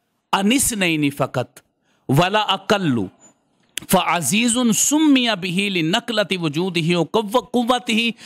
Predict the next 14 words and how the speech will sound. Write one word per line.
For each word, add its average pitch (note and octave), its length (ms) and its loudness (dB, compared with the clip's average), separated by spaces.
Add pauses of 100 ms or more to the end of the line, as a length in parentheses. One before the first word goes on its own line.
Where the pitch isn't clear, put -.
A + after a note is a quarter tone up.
(200)
औ G#3+ 180 2
बि G3 140 0
अक्सर G#3+ 520 -2
मिन्हु G3+ 320 0
फ़मशहूरुन E3+ 840 0 (200)
सुम्मिया A#3+ 540 2
बिही E3+ 320 0
लिवुज़ूहिही G3 1040 0
औ F#3 240 2
इश्तिहारिही F#3 800 0
अलल D#3 300 0
अलसिना।" A2+ 560 -8 (720)
इतने C#4+ 400 2
में, F3 360 0